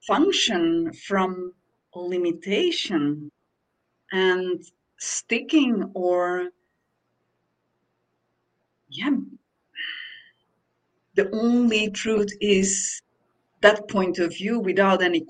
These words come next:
question, that is this reality also, then you can hear it really as selfish. But it is due to what you mentioned the, uh, afterwards, that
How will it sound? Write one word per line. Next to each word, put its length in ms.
question, 540
that 200
is 260
this 280
reality 520
also, 520
then 400
you 200
can 240
hear 440
it 240
really 420
as 340
selfish. 760
But 160
it 140
is 240
due 520
to 520
what 280
you 180
mentioned 600
the, 680
uh, 280
afterwards, 640
that 280